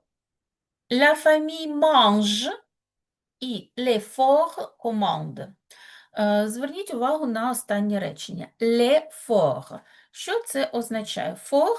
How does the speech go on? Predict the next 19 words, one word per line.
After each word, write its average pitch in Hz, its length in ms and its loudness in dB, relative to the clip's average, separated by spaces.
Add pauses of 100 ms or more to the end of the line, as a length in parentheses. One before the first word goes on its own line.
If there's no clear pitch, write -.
це 262 180 -2
прізвище, 240 800 -8 (340)
але, 254 480 2 (280)
е, 190 300 2
ви 240 160 0
знаєте, 285 440 -4
що 214 280 -8
перед, 214 640 -4
е, 180 340 -10
іменами 214 680 -2
артиклі 220 500 -10
не 175 140 -10
ставляться. - 600 -12
Як, 220 400 -10
чому 285 280 -8
ж - 140 -16
тут 226 200 -6
стоїть 196 580 -12
ле? 202 260 -4